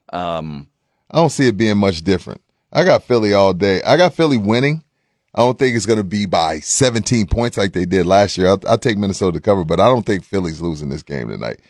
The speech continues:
Speaker 2: Jalen Hurts is a dog. I expect Jalen Hurts to have a much better game.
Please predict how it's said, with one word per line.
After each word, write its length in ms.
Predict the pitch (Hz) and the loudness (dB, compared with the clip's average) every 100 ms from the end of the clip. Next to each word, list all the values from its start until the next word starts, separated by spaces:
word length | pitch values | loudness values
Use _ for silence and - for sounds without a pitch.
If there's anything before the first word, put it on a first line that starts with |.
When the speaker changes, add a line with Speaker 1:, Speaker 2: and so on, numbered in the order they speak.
| _ _ | _ _
Speaker 2:
Jalen 360 | - 139 175 147 | 0 2 4 2
Hurts 240 | 131 123 | 2 0
is 120 | 117 90 | -4 -6
a 60 | |
dog. 400 | 78 87 65 - - _ _ _ - | -4 -2 -2 -6 -16 _ _ _ 0
I 160 | 113 | 2
expect 340 | 127 - 135 92 | 2 0 -2 0
Jalen 280 | 113 101 98 | 0 0 -2
Hurts 160 | 101 | -2
to 60 | 98 | 0
have 120 | 87 | 0
a 60 | 85 | 0
much 420 | 95 113 104 - | 2 2 0 -2
better 220 | 95 76 | -4 -4
game. 340 | 76 76 52 | -6 -8 -8